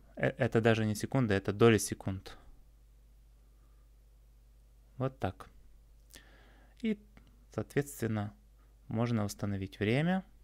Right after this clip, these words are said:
Потом первый, первое положение замка — это дата, вот она. И секундомер запускается вот этой клавишей.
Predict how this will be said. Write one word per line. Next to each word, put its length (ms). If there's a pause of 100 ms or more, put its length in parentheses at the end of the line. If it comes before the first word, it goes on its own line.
(680)
Потом 380
первый, 500 (440)
первое 280
положение 560
замка — 460 (160)
это 260
дата, 440
вот 320
она. 200 (1160)
И 120
секундомер 640
запускается 680
вот 180
этой 200
клавишей. 540